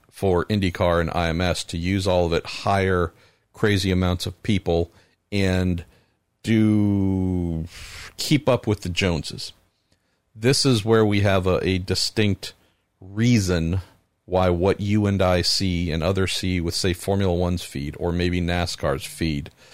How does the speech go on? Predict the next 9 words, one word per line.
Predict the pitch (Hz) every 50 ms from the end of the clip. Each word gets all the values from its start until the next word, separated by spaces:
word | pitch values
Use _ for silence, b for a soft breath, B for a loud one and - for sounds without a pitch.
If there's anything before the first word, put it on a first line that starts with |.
| B B B B -
um, | 101 101 104 101 98 98 95 92 85 82 80 - B B B B B B B B B B B B B B B B B B B B B B B B B B B B B B _ _ _ _
certainly | - - - 131 135 - 131 135 131
seems | 117 - - 127 123 120 117 107 - -
to | - 127 120 113 110 104
punch | - - - 113 113 107 - -
well | 110 107 107 107 107
above | 104 101 104 104 101 95 101
what | 101 98
IndyCar | 101 101 104 95 - - 101 95 95 95 92 92 95 95 92 92 90